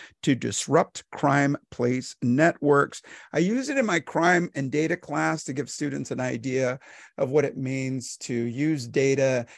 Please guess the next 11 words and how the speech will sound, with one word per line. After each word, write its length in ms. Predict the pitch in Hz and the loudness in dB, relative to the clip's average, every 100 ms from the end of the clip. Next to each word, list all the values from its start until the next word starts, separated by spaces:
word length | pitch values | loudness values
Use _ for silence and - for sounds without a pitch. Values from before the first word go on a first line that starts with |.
| _ _ | _ _
and 180 | 127 135 | -6 -4
analytics 760 | 139 131 135 127 123 127 - - | -4 -2 0 0 2 0 -4 -8
to 100 | 117 | -6
help 340 | - 135 - | -2 -2 -2
show 600 | - 143 139 139 139 127 - - - _ - | -4 0 4 4 4 2 -6 -20 -20 _ -6
these, 340 | 131 135 117 | -4 -2 -4
uh, 320 | - 120 117 117 | -4 0 0 -2
crime 380 | - 131 127 | -4 -2 -2
hotspots. 960 | 117 190 240 - - 202 190 190 185 - | -4 -4 -4 -4 -2 2 4 2 0 -6
And 140 | 156 | -6
sometimes, 720 | 151 214 302 214 214 202 - | -4 -2 -2 -2 -2 -4 -8